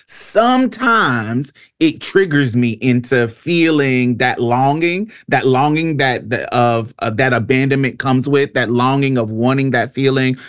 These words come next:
that wanting that acceptance. For me, sometimes it, I have that longing and I don't have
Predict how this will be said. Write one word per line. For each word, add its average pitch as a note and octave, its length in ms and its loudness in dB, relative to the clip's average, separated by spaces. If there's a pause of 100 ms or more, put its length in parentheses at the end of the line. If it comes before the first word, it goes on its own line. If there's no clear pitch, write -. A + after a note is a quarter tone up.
(140)
that B2 180 -2
wanting B2+ 480 2
that B2 180 -2
acceptance. D#3+ 760 -6 (300)
For D3 100 6
me, C#3+ 380 2
sometimes F3 580 0
it, C#3+ 200 0
I B2+ 120 -2
have B2+ 320 -8
that C#3+ 240 -2
longing D3+ 720 -2 (320)
and C#3 180 2
I C#3 100 -2
don't D3 260 0
have C#3 200 -4